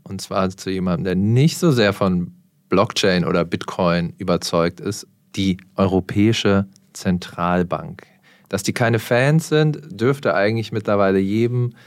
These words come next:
bekannt sein. Wie sehr ihre Abneigung gegen die größte Kryptowährung der Welt jedoch ist, hat die E Z B jetzt in einem hauseigenen Blog-Eintrag noch einmal kundgetan,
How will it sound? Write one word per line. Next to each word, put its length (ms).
bekannt 600
sein. 600
Wie 180
sehr 480
ihre 180
Abneigung 540
gegen 260
die 140
größte 420
Kryptowährung 720
der 200
Welt 440
jedoch 460
ist, 380
hat 300
die 120
E 60
Z 260
B 140
jetzt 220
in 140
einem 320
hauseigenen 800
Blog-Eintrag 920
noch 120
einmal 240
kundgetan, 1000